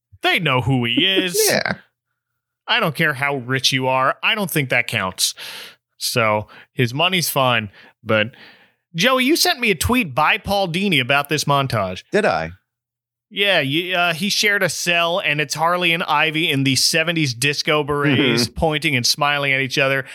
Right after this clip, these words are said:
Speaker 2: And he said it was one of his favorite cells of all time. <laughs> And, uh, it is now part of the cover art of this episode.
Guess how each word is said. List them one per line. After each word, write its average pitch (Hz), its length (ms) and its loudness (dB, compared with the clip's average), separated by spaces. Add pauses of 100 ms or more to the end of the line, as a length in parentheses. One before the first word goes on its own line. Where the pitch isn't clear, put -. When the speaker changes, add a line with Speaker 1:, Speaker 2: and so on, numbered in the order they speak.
(140)
Speaker 2:
And 147 160 2
he 190 140 2
said 190 220 0
it 185 80 -2
was 160 160 -2
one 160 140 0
of 147 60 -4
his 147 160 -2
favorite 151 400 -2
cells 135 320 2
of 123 80 -2
all 117 180 0
time. 104 400 0
<laughs> 254 60 2 (1000)
And, 87 180 -2
uh, 87 300 -6
it 101 120 -2
is 90 200 -8
now 135 180 0
part 147 300 -2
of 139 100 -8
the 139 60 -2
cover 196 380 -2
art 165 160 0
of 151 80 -8
this 143 200 2
episode. 101 520 -2